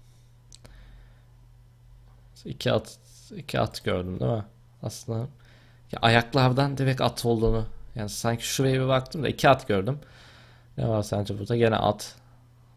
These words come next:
At kafası. At kafası artık bize çok şey ama. Bir at ve iki adam görmedim. İlk at gözüme çarptı. Korkusuz bir savaşçı. İşte bu. Bakalım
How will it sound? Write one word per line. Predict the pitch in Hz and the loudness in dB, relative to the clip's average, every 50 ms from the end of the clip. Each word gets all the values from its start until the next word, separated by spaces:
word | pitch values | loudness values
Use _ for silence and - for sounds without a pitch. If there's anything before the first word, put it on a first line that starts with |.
| - | -16
At | - - - - | -16 -10 -10 -6
kafası. | - 110 - - 101 - - - - 98 107 - | -6 -6 -6 -6 -6 -4 -4 -4 -4 -6 -8 -6
At | 107 107 - - | -6 -6 -6 -2
kafası | - 117 - - - 117 | -4 -4 -4 -2 -2 -2
artık | 110 107 - - - | -2 -2 -4 -6 -6
bize | 113 101 107 101 | -4 -2 -2 -2
çok | 101 120 110 - | 0 -2 -4 -2
şey | - 101 90 | -2 -4 -4
ama. | 90 92 90 95 - - - - - - - - - - - - - - - _ _ _ - - - - - - | -4 -4 -8 -8 -12 -16 -20 -20 -20 -20 -20 -20 -20 -20 -20 -20 -20 -20 -20 _ _ _ -20 -20 -20 -20 -12 -2
Bir | 131 127 120 | 0 4 4
at | 120 117 117 - - | 4 4 2 0 -6
ve | 135 | -4
iki | 127 117 - - 117 | -4 -2 0 2 2
adam | 113 107 117 123 135 127 | 4 4 2 2 2 4
görmedim. | 120 113 110 107 101 95 92 90 - | 4 4 4 4 2 -2 -4 -4 -2
İlk | 117 113 110 - - | -2 -4 -4 -2 -2
at | 117 107 - - - | -4 -4 -4 -2 -2
gözüme | 107 98 95 95 92 92 | -2 -2 -2 -4 -8 -8
çarptı. | - - 98 - - - - - - | -8 -10 -12 -12 -12 -16 -18 -10 0
Korkusuz | - 110 104 101 - 113 110 143 180 160 127 120 | 2 2 2 2 0 0 2 4 4 4 4 4
bir | 117 113 107 | 2 2 2
savaşçı. | - - 104 95 92 95 - - - - 90 - | 2 2 2 2 2 0 -4 -10 -8 -8 -8 -6
İşte | 98 92 - - - - - 92 95 | -4 0 2 0 0 0 -4 -4 2
bu. | 131 214 285 220 151 117 95 87 - - - - - - - - - - - | 6 10 10 12 12 10 8 4 0 -10 -14 -16 -16 -14 -12 -12 -8 -2 0
Bakalım | 113 104 - 131 120 104 92 - | 0 2 2 2 2 2 0 -4